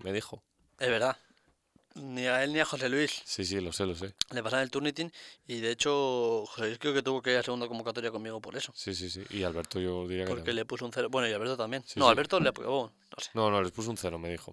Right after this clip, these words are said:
Speaker 1: Me dijo que le puso un
Speaker 2: Pero
Speaker 1: cero.
Speaker 2: creo que Alberto aprobó por otros medios.
Speaker 1: Yo, uy, no, pues eso ya no sé.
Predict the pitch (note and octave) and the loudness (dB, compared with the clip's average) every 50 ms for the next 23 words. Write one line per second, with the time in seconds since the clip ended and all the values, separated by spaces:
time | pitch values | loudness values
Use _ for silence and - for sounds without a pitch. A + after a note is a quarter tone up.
0 | - - F2 F2 F2 - G#2 F#2 F2+ F2 E2+ F#2 F2 F2+ F#2 A2 G#2 G2+ - A#2+ | -14 -12 -12 -12 -10 -10 -10 -8 -8 -10 -10 -10 -8 -2 -2 -2 -2 0 -2 -2
1 | A#2+ B2 A#2 A2+ A#2 A2+ - B2 A2+ A2+ A2 A2+ A2 A#2+ A2 G#2+ G2+ - G2+ G2 | 0 0 0 0 0 0 -2 -2 -2 -2 -6 -4 -4 -4 -6 -6 -6 -8 -10 -10
2 | G2 G2 F#2 F2+ F#2 G2+ G2+ F2+ G2 G#2+ G#2+ - - F#2 G2 F#2+ F2+ - - - | -10 -12 -10 -10 -10 -8 -4 0 0 0 0 0 -4 -10 -8 -8 -8 -10 -12 -10
3 | G2 F2+ E2 D#2+ F2 E2+ D#2+ E2 D#2+ E2+ E2 D#2+ D#2 D#2 - F2 | -10 -12 -10 -10 -10 -10 -10 -8 -8 -8 -8 -8 -10 -12 -12 -14